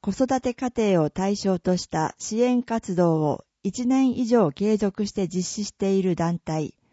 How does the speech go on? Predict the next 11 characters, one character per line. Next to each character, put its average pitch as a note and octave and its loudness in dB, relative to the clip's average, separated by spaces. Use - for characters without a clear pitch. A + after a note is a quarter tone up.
そ A3 0
の B3 4
他 - -4
要 G#3 2
件 E3+ -4
あ D#3+ -4
り。 D3 -6
補 G3+ -4
助 A#3+ 0
金 B3 2
額、 D#3 -6